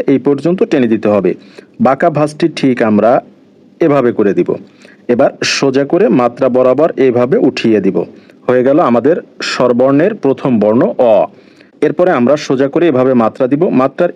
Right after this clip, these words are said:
একটু নিচে থেকে এইভাবে করে ঘুরিয়ে, নিচের দিক থেকে এইভাবে ঘুরিয়ে এই পর্যন্ত টেনে দিব, যেন মাত্রা স্পর্শ না করে। আবার ঠিক এইভাবে বাঁকা করে ভাঁজ দিব।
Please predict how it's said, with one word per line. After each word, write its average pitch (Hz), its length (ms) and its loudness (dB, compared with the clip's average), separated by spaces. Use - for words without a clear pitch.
একটু 151 280 -2
নিচে 120 360 0
থেকে 156 260 -4
এইভাবে 143 580 2
করে 156 340 0
ঘুরিয়ে, 151 420 0
নিচের 139 500 0
দিক 139 240 2
থেকে 165 260 -2
এইভাবে 143 520 0
ঘুরিয়ে 156 400 0
এই 135 140 2
পর্যন্ত 156 460 0
টেনে 127 240 0
দিব, 110 200 0
যেন 131 200 0
মাত্রা 156 340 2
স্পর্শ - 420 -2
না 101 140 0
করে। 95 200 -2
আবার 143 300 2
ঠিক 127 180 -2
এইভাবে 123 500 2
বাঁকা 110 320 -2
করে 143 220 -2
ভাঁজ 139 260 -2
দিব। 160 160 0